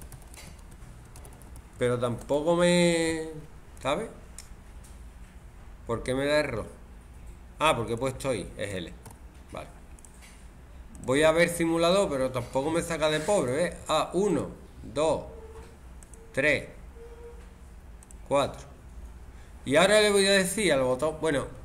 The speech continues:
a ver, el botón B lo voy a saber programar. Voy a poner otro botón que hay por aquí, que es la, a ver si lo encuentro.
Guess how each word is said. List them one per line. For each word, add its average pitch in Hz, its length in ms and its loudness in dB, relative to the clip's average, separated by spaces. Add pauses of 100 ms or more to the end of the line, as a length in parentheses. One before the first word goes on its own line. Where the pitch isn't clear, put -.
(200)
a 127 80 0
ver, 143 160 4
el 135 40 0
botón 156 320 2
B 185 100 6
lo 180 100 4
voy 151 140 4
a 139 80 0
saber 135 220 0
programar. 113 380 -4 (720)
Voy 127 80 2
a 135 60 2
poner 156 200 2
otro 151 180 0
botón 147 360 0
que 120 80 -2
hay 120 40 -2
por 135 160 0
aquí, 196 360 -2 (1700)
que 131 280 4
es 107 80 -2
la, 160 420 2
a 135 60 -2
ver 120 100 -4
si 123 80 -6
lo 127 80 0
encuentro. 104 560 -8